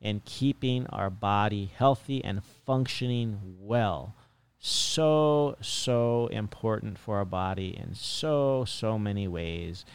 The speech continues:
And, you know, it, it's just crucial to get the right amount. So pay attention to these cues.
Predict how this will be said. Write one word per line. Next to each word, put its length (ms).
And, 680
you 160
know, 240
it, 220
it's 340
just 300
crucial 560
to 140
get 220
the 100
right 260
amount. 460
So 160
pay 200
attention 460
to 80
these 320
cues. 720